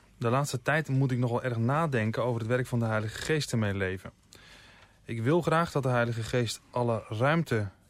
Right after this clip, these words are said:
krijgt in het leven van alle dag. Nu staat er in Efeze vijf vers vijftien tot achttien dat je zelf goed moet opletten hoe je elke dag leeft en dat je niet onverstandig moet leven, maar dat je moet proberen om de wil van de Heer te doen.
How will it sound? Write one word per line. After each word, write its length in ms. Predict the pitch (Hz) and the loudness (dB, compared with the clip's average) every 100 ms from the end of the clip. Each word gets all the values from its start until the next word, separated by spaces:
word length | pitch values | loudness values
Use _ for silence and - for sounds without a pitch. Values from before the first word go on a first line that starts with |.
| - - - | -20 -20 -18
krijgt 340 | - 127 113 - | -4 0 0 -2
in 100 | 123 | -2
het 120 | 104 | 0
leven 320 | 120 120 107 | 0 0 -2
van 140 | 104 107 | -6 -4
alle 200 | 107 110 | -2 2
dag. 340 | 139 120 - _ - - - - - - _ - - | 2 2 -8 _ -20 -20 -20 -20 -20 -20 _ -20 -6
Nu 120 | 123 | -4
staat 220 | 131 127 | 0 0
er 60 | 123 | 0
in 100 | 117 | 0
Efeze 400 | 110 123 110 104 | 0 0 0 0
vijf 220 | 123 120 | 0 0
vers 140 | 113 | -2
vijftien 280 | - 113 107 | -4 -4 -4
tot 200 | 110 110 - | -8 -8 -2
achttien 420 | 160 - 127 151 | -2 0 0 2
dat 240 | 131 113 | 0 -2
je 140 | 113 104 | -6 -8
zelf 440 | 104 135 135 135 - | -4 -2 -2 -2 -10
goed 260 | - 147 | -8 -4
moet 160 | 123 - | -4 -4
opletten 560 | 160 165 123 104 156 | -4 0 0 0 0
hoe 180 | 156 127 | 0 0
je 100 | 123 | 0
elke 300 | - 139 127 | -2 -4 -2
dag 180 | 113 107 | -2 0
leeft 480 | 104 110 180 - - - - - - | 0 2 2 -2 -20 -20 -20 -20 -6
en 120 | 131 | -2
dat 140 | 120 | -2
je 80 | 120 | 0
niet 180 | 123 - | 0 0
onverstandig 760 | 135 120 110 - - 185 156 117 | 0 0 0 -2 2 4 4 4
moet 160 | 113 | 0
leven, 360 | 107 101 117 135 | 0 -2 0 0
maar 160 | 127 | 0
dat 180 | 117 117 | 0 -2
je 60 | 120 | 0
moet 220 | 113 110 | -2 -2
proberen 580 | - 113 113 147 160 160 - - - | -4 -2 2 2 2 0 -8 -20 -20
om 160 | - 127 | -6 -4
de 100 | 117 | 0
wil 280 | 120 123 120 | 0 0 0
van 180 | 117 | -2
de 80 | 110 | -2
Heer 220 | 110 139 | 0 0
te 100 | 139 | 0
doen. 320 | 113 113 95 | 2 2 2